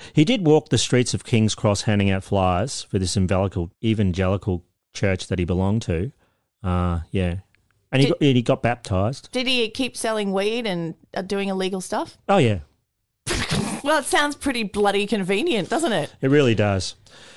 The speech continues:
Speaker 1: So Stan the Man Smith died on January thirteenth, twenty ten. His funeral was a strange mix of born-again Christians and wise guys.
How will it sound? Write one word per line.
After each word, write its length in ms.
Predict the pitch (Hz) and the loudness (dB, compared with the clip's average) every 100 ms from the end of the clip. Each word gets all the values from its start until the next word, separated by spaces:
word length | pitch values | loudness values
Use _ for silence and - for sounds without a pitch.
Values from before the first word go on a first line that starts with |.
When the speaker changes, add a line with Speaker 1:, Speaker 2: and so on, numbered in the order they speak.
| - | -14
Speaker 1:
So 220 | - 190 170 | 0 4 4
Stan 340 | - 240 262 | 4 2 4
the 80 | 214 | 4
Man 220 | 185 170 | 4 4
Smith 340 | - 131 135 - | 2 0 0 2
died 280 | 123 127 | 2 4
on 160 | 120 104 | 4 2
January 400 | 113 156 202 185 | 2 2 4 2
thirteenth, 640 | 175 131 131 117 107 113 - _ _ _ | 2 2 4 2 2 0 -6 _ _ _
twenty 320 | - 104 95 | -2 0 0
ten. 440 | - 113 110 80 - _ _ _ - | 0 0 0 -2 -8 _ _ _ 0
His 220 | 180 - | 2 2
funeral 440 | - 170 202 202 | 0 2 2 2
was 160 | 165 113 | 0 0
a 60 | |
strange 600 | 101 - 135 170 190 160 | -2 -2 0 2 0 0
mix 300 | 127 - - | -2 -2 -2
of 140 | 101 85 | -4 0
born-again 440 | 113 165 165 165 | 0 2 0 -2
Christians 520 | - 113 107 139 143 | 0 -2 -2 -4 -4
and 160 | 135 139 | -2 -4
wise 280 | 160 190 175 | -4 -6 -2
guys. 440 | 101 85 80 - | 0 0 -2 -8